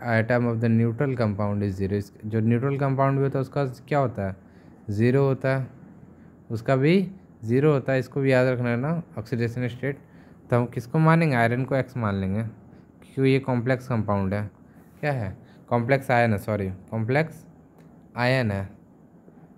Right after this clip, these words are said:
यहाँ पे एक चीज़ छूट गया है, टू माइनस लगा लो, टू माइनस लगा लो।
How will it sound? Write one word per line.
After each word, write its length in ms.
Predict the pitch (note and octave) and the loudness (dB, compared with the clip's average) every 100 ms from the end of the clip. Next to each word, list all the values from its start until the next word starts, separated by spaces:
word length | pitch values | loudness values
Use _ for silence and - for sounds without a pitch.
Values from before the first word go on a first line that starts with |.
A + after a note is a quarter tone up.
| - | -10
यहाँ 180 | G#2 G#2 | -8 -2
पे 100 | A2+ | -4
एक 100 | A2+ | -4
चीज़ 140 | A2+ | -10
छूट 200 | A2+ A2 | -6 -6
गया 280 | G2+ G2+ F#2 | -4 -2 -2
है, 100 | F#2 - - - - - - | -4 -12 -20 -20 -20 -20 -12
टू 100 | G#2 | -6
माइनस 380 | G2+ G2 G2 - | -2 -2 -4 -6
लगा 200 | F#2+ F#2+ | -6 -4
लो, 160 | F#2 F2+ - - - - - _ - - - | -6 -10 -18 -20 -20 -20 -20 _ -20 -20 -10
टू 100 | G#2 | -6
माइनस 360 | G2+ G#2 G#2 - | -2 -2 -4 -6
लगा 180 | F#2+ F#2 | -6 -6
लो। 180 | F#2+ | -6